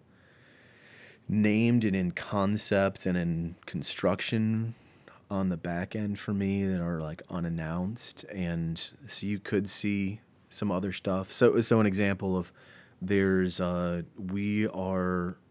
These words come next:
producing a show, a, a festival on Put-in-Bay on September second. So gorgeous property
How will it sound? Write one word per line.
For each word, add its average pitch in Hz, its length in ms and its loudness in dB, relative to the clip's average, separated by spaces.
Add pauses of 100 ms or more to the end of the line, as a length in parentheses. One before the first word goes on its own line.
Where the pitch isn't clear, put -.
(300)
producing 95 580 0
a 87 60 -2
show, 87 800 -2 (100)
a, - 100 -10 (160)
a 90 80 -4
festival 92 580 -4
on 82 160 -4
Put-in-Bay 82 760 -6 (480)
on 170 320 0
September 87 1000 -4
second. - 600 -8 (540)
So 90 600 0 (420)
gorgeous 107 680 2
property 90 880 0